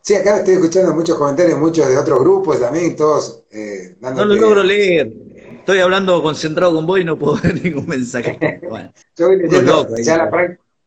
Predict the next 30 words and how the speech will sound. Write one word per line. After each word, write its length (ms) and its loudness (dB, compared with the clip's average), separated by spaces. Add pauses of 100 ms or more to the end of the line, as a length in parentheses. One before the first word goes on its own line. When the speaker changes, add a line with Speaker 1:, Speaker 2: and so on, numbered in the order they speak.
(140)
Speaker 1:
la 160 -4
práctica 360 0
de 60 0
tres 180 0
meses 280 0
de, 100 4 (120)
de, 200 -2
de 100 0
estas 260 0
entrevistas 480 0
me 80 0
da 240 4
Speaker 2:
Claro. 20 2
Speaker 1:
tiempo 300 0
a, 200 -4 (420)
a 80 -4
ir 140 0
tirando, 440 2
Speaker 2:
Claro, 20 6
Speaker 1:
¿viste? 220 2
Speaker 2:
vos 0 -
Speaker 1:
Leyendo. 580 -2 (1000)
Speaker 2:
<laughs> 480 -4 (460)
Sí, 160 -8
una 160 -8
banda 260 -4
de 60 -2
delincuentes, 560 -4
todo 140 -10
eso. 260 -16